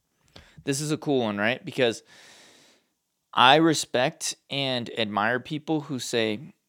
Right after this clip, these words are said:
"You know, I don't know. That's not my area of expertise." Then people who talk out of their fucking ass.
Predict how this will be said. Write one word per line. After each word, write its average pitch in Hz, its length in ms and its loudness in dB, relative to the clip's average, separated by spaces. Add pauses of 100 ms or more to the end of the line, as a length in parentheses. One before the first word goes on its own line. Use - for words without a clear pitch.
"You 214 160 -6
know, 240 80 -2
I 202 160 2
don't 214 160 0
know. 196 240 -2 (300)
That's 143 240 0
not 151 160 0
my 156 180 -2
area 143 320 0
of 123 80 -2
expertise." - 1040 -6
Then 160 280 2
people 165 360 -10
who 175 180 -10
talk 143 440 -10
out 131 120 0
of 147 80 0
their 143 80 2
fucking 139 480 -4
ass. 147 560 0